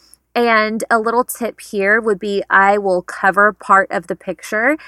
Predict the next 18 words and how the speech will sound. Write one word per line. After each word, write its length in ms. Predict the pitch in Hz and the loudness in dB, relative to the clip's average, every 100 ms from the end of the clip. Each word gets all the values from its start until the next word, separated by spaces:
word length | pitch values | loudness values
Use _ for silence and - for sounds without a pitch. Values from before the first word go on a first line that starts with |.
| - - | -20 -12
So 300 | - 214 202 | 2 4 4
if 140 | 202 | 0
it's, 120 | 226 | -4
like, 160 | 220 202 | -4 0
a 80 | 202 | 0
really 320 | 202 196 202 | 2 0 0
cool 280 | - 185 180 | -2 -4 -2
picture, 340 | 262 - 277 | -4 -2 0
I'll 140 | 220 | 2
cover 320 | 190 - 240 233 | 0 0 0 -2
part 240 | - 208 | 0 0
of 100 | 196 | 0
it 100 | 202 | -4
with 200 | 196 185 | -4 -4
a 80 | 185 | -6
sticker. 580 | - - 180 - 214 254 | -8 -8 -8 -2 0 0
So 220 | - 196 | -2 -2
people 640 | 180 - 95 190 180 185 | -4 -10 -6 -2 0 -2